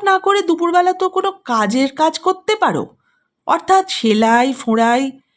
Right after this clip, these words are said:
কি নতুন কিছু রান্নাবান্না, কিংবা উলবোনা।" কথাটা মনে হতেই বিমান নাড়া খেয়ে গেল। অনুরাধার কার্ডিগানটা অর্ধেক হয়ে পড়ে আছে। ফাঁকা দুপুরে ওটা নিয়ে তো বসাই যায়।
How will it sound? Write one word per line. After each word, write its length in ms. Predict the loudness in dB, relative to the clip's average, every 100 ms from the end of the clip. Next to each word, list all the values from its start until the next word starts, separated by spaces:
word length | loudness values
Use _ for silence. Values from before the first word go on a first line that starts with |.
| _ _
কি 120 | 2 4
নতুন 260 | 2 0
কিছু 260 | -4 -2 0
রান্নাবান্না, 720 | 0 0 0 0 0 0 -2 -4 _ _ _
কিংবা 500 | -10 -4 0 0 0 -6 _
উলবোনা।" 540 | -4 -2 0 -2 -2 -4 _ _ _ _ _ _ _ _ _
কথাটা 520 | -8 -6 -2 0 2
মনে 260 | 2 2 2
হতেই 300 | 0 2 0
বিমান 440 | 0 0 0 0
নাড়া 300 | 0 2 2
খেয়ে 300 | 0 -2 -6
গেল। 280 | -6 -8 -10 -14 _ _ _ _ _ -4
অনুরাধার 640 | 0 0 2 2 2 0
কার্ডিগানটা 840 | 0 -2 0 -2 -4 -2 0 0 -2 -10 _
অর্ধেক 440 | -2 -2 0 -2 2
হয়ে 160 | 2
পড়ে 300 | 2 0 -2
আছে। 420 | -2 -6 -8 -10 -14 _ _ _ _
ফাঁকা 420 | -8 -6 -4 -2
দুপুরে 720 | -2 -4 -2 -2 0 0 -2 -6 _ -12
ওটা 260 | -10 -4 -2
নিয়ে 220 | 0 0
তো 120 | -2
বসাই 460 | 0 0 2 2 2
যায়। 240 | 2 0